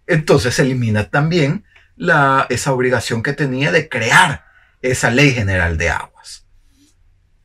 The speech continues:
Eso ya en los noventas, ¿no? Cuando asumen los gobiernos de Arena. Pero sigue ahí la necesidad, de, aunque ya no estaba la obligación del Ministerio de Planificación,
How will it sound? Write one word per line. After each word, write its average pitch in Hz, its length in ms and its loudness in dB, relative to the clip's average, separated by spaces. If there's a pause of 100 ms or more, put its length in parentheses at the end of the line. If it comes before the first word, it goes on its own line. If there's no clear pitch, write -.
(1500)
Eso 147 220 0
ya 165 260 4
en 135 120 -4
los 110 100 -2
noventas, 117 840 -2
¿no? 240 360 -6 (160)
Cuando 95 260 -4
asumen 151 320 -2
los 113 140 -2
gobiernos 95 340 0
de 85 80 -4
Arena. - 340 -12 (840)
Pero 233 440 6 (420)
sigue 151 600 2
ahí 175 200 -2
la 180 140 -2
necesidad, 190 720 -2
de, 220 180 -6
aunque 98 300 -2
ya 95 100 -2
no 113 60 -4
estaba 151 260 -2
la 139 80 0
obligación 104 460 -2
del 101 120 -2
Ministerio 123 580 -2
de 139 80 0
Planificación, 147 920 -6